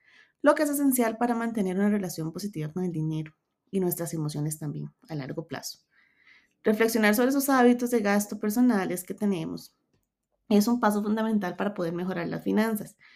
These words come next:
y encontrar un equilibrio entre el bienestar económico y el bienestar emocional. Comenzar por llevar un registro detallado de gastos es una excelente manera de identificar patrones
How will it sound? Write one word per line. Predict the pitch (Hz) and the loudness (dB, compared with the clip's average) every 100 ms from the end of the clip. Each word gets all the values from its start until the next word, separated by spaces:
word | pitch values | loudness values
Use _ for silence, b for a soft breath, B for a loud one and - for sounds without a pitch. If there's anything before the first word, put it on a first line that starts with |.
| B B B | B B B
y | - | 2
encontrar | 240 247 269 247 185 | 4 6 4 4 4
un | 190 | 2
equilibrio | 190 254 254 240 226 - | 0 4 6 6 4 0
entre | 202 202 | 0 2
el | 196 | 2
bienestar | 202 208 214 202 | 2 2 2 -2
económico | 190 214 214 190 185 208 208 - | -2 0 2 2 -2 -6 -8 -4
y | 185 | -2
el | 185 | 0
bienestar | 190 190 202 170 160 | 0 0 0 -4 -6
emocional. | 170 180 180 - - - - _ _ b b b b b b _ _ | -4 -4 -4 -10 -14 -16 -20 _ _ b b b b b b _ _
Comenzar | 254 302 311 285 | 4 4 4 2
por | 285 | 4
llevar | 285 262 | 4 4
un | 208 | 4
registro | 208 226 254 247 202 | 2 2 0 2 -2
detallado | 185 175 180 202 | 0 0 2 4
de | 240 | 4
gastos | 247 214 208 214 214 | 2 0 -2 -4 -6
es | - 190 190 | -2 -2 -4
una | - 196 202 | -2 0 2
excelente | 208 202 190 208 | 2 0 0 0
manera | 214 196 190 | 0 0 -2
de | 180 | -2
identificar | 185 196 208 214 208 190 - | 0 2 2 -2 -4 -6 -4
patrones | 202 180 170 175 - | -4 -4 -6 -6 -10